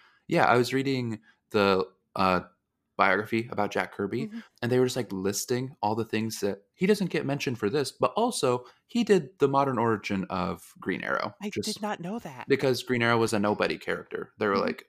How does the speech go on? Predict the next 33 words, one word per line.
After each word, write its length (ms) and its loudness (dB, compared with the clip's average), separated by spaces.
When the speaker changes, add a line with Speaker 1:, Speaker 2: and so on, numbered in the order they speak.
Speaker 1:
"We 100 0
can't 260 -2
get 180 -2
this 220 -4
Robin 300 0
Hood 320 -2
to 100 -6
stick." 420 -8
And 80 -2
he 60 2
was 100 -2
like, 260 0
"Just 200 -6
make 180 -4
him 240 -6
Batman." 480 -2
And 80 -2
they're 80 4
like, 140 -2
"Really?" 300 6
He's 200 -2
like, 160 0
"Yeah, 180 2
look." 400 -2
And 200 -4
so 100 0
he 100 2
just, 180 -4
like, 260 -4
sketched 440 0
out 300 2
the 140 -2
origin 540 -2